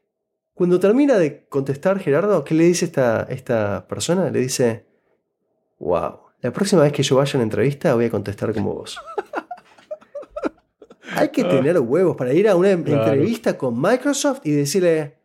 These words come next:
Speaker 1: "Lo que me acabas de preguntar no te lo voy a contestar. Te voy a hacer col-, como yo te, te voy a contestar como yo te quiero contestar".
Speaker 2: Claro.
Speaker 1: Wow, hay que tener
Speaker 2: Claro.
Speaker 1: coraje para eso, ¿eh?
Speaker 2: Claro, claro.
Speaker 1: ¿Está bien?
Speaker 2: Sí, no, y obviamente,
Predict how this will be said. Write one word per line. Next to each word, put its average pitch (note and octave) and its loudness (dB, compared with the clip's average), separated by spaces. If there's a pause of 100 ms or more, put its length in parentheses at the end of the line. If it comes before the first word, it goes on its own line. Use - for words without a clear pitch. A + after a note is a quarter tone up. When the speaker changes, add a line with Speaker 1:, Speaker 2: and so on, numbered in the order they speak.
(220)
Speaker 1:
"Lo D#3 -4
que G3 -2
me F#3 0
acabas C#4 2
de D4 2
preguntar F#3+ 2
no F#3+ 0
te F#3+ -2
lo C#3+ 4
voy A#2+ 0
a G#2+ -6
contestar. A2 -10
Te - 0
voy B3+ 4
a - 6
hacer C4 2
col-, F3 2
como D#3+ 0
yo A3 0
te, F3+ 2 (300)
te F#3+ 2
voy A#3+ 2
a - -14
contestar G#3+ -2
como E3 0
yo A#3 -2
te E3+ -2
quiero C#3+ 0
contestar". A2+ -6 (360)
Speaker 2:
Claro. G2 -4
Speaker 1:
Wow, - -4
hay - -18
que E3 -2
tener G#3 4
Speaker 2:
Claro. - -
Speaker 1:
coraje D#3+ 2
para G#2 -6
eso, G2+ -8
¿eh? D#3+ -8 (440)
Speaker 2:
Claro, F2+ -8
claro. G2+ -10 (220)
Speaker 1:
¿Está - -10
bien? D3+ 0
Speaker 2:
Sí, D#3+ 4
no, A3+ 4
y F3+ 4
obviamente, C3+ 0